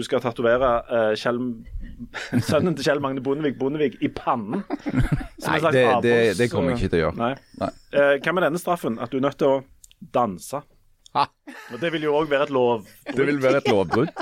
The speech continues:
Speaker 2: Så det, det er jo litt fristende, da.
Speaker 1: Ja.
Speaker 2: Ja.
Speaker 1: Ehm, det er noen s-, den, den synes jeg er litt interessant. En ny utfordring, og det er at du i en måned kun har lov å drikke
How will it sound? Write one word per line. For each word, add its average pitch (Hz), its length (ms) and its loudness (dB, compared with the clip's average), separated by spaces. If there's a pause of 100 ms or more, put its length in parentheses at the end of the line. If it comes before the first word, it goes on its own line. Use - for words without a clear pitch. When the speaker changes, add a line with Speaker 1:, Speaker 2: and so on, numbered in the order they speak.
(540)
Speaker 2:
Så - 260 -6
det, 117 140 4 (160)
det 120 100 2
er 151 60 2
jo 135 80 4
litt - 160 -2
fristende, 110 420 -2
da. 85 120 0 (380)
Speaker 1:
Ja. 104 140 0 (160)
Speaker 2:
Ja. 139 80 -2 (100)
Speaker 1:
Ehm, 196 380 2
det 175 100 0
er 226 140 4
noen 269 100 2
s-, - 140 -8 (100)
den, 131 160 0
den 147 200 2
synes - 180 -4
jeg 123 80 0
er 127 80 0
litt 131 100 -4
interessant. 113 460 -4 (100)
En 175 140 2
ny 190 80 2 (180)
utfordring, 120 480 0
og 131 140 0
det 185 80 2
er 202 80 2
at - 100 -6
du 175 140 2 (180)
i 151 140 -6 (260)
en 156 160 2
måned 123 240 -2
kun 160 240 -4
har 143 120 -2
lov 151 260 2
å 127 180 -6
drikke - 380 -4